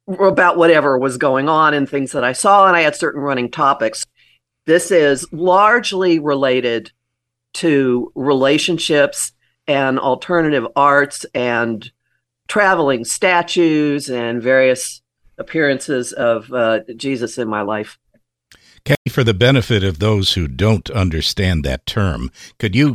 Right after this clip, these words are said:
Speaker 2: quickly explain what a zine is? What, what function a zine ma-,
Speaker 1: Oh,
Speaker 2: does?
Speaker 1: absolutely.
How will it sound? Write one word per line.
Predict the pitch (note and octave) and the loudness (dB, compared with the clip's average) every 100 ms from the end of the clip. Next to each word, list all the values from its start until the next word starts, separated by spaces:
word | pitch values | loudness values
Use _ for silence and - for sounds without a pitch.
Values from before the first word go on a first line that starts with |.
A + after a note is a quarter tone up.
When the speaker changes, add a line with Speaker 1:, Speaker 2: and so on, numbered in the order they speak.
| - | -2
Speaker 2:
quickly | D3+ D3+ D#3 B2+ | -4 0 0 0
explain | G2 - - A#2+ A#2+ G#2 | 0 -4 -2 2 2 2
what | G#2 | 0
a | F2 | -2
zine | D#2 E2+ G#2+ G#2+ G2 F#2 F#2+ | -4 0 2 4 2 0 -2
is? | F#2 C#2+ A#1+ B1 - | -2 -2 -6 -6 -4
What, | G2+ - | -4 -6
what | F#2+ G#2 - | -6 -4 -4
function | - G2+ - F#2+ | -2 -2 -2 -6
a | D#2 | -6
zine | D#2 G2 D2+ C2+ - B1 _ _ - - | -2 -2 -2 -4 -12 -20 _ _ -20 -10
ma-, | F2 - | -8 -2
Speaker 1:
Oh, | G#3 F#2 | 0 2
Speaker 2:
does? | |
Speaker 1:
absolutely. | A3+ B3 - A3 G3+ C#3+ | 0 0 -2 0 0 0